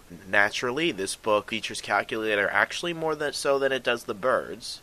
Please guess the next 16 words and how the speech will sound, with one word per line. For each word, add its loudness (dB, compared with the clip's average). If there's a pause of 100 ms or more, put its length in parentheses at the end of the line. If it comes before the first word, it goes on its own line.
(100)
We -2
start 8
off 10
with -4
the -4
Calculator 4
and 0 (140)
Matchmaker 2
very 4
early 2
on 4
in -6
the -10
book. -6 (720)
They 4
are 6